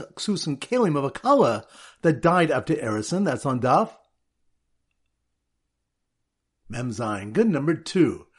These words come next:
Which daf do we learn that the makor that the father gets the kesef kedushin is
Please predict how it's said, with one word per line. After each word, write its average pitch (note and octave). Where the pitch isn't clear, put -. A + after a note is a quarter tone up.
Which E3
daf A#3
do -
we A#3
learn G3
that C3+
the C3+
makor A#3
that G#3
the -
father G#3
gets D#3
the -
kesef F#3
kedushin D3
is D3